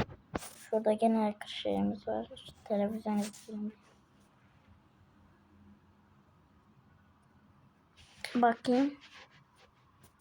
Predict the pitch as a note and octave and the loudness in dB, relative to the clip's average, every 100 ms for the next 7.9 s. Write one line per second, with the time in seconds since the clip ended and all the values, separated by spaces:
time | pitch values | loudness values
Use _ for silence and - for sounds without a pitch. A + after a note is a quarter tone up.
0 | _ _ - D4+ D4 - G#3 A3 A3+ A#3+ | _ _ 8 10 10 6 2 4 4 6
1 | D4 A#3+ A3+ - - - - _ _ _ | 8 6 4 -2 -10 -16 -20 _ _ _
2 | _ _ _ _ - - _ _ D4+ C4+ | _ _ _ _ -20 -20 _ _ 4 6
3 | G3 G3+ G#3 A3+ B3 - A#3+ - G3+ G3 | 6 2 0 6 6 8 4 4 2 4
4 | - A3+ G#3+ - - - _ _ - - | 4 2 -2 -4 -6 -18 _ _ -20 -18
5 | - - - _ _ - B3 A#3 A#3 A3+ | -18 -18 -20 _ _ -6 2 4 4 4
6 | A3+ A#3 C4 B3 A#3+ A3+ - A3 A3 A3 | 6 6 6 6 4 4 2 0 2 2
7 | A#3 A3+ A3+ A#3 - A3 A3+ A3+ A#3 | 2 2 0 -2 -2 2 2 2 0